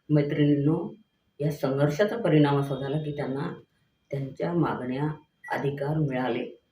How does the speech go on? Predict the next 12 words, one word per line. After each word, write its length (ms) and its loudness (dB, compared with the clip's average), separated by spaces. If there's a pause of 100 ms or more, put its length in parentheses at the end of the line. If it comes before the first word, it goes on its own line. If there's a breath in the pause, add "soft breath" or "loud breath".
(1300)
आणि 460 2 (640)
हा 80 2
संघर्ष 540 0
जसा 340 -2
झाला 400 -4
तसाच 320 0
युरोप, 380 0
अमेरिकेमध्ये, 680 -4
जर्मनीमध्ये 760 -4 (600)
हा 340 4 (200)
असाच 340 2
महिलांचा 800 4